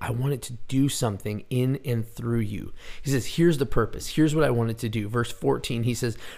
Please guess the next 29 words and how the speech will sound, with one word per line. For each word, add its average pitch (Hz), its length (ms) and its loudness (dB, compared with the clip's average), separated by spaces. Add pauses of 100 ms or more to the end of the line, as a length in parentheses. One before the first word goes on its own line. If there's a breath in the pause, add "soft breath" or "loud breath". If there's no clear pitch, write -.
"For 143 180 4
this 123 480 6
reason, 113 320 0
for 117 180 0
this 143 300 2
cause, 113 320 0
I 113 180 -2
bow 113 300 2
my 143 160 4
knees 110 280 0
unto 117 200 0
the 110 100 0
Father 117 380 2
of 107 120 0
our 107 120 2
Lord 113 260 0
Jesus 110 300 0
Christ, - 320 -2
of - 120 -6
whom 123 200 4 (340 loud breath)
the 135 160 8
whole 160 340 6
family 117 380 0
in 107 60 0
heaven 104 300 -2
and 98 100 -4
earth 104 280 -4
is 104 200 -4
named, 101 300 -2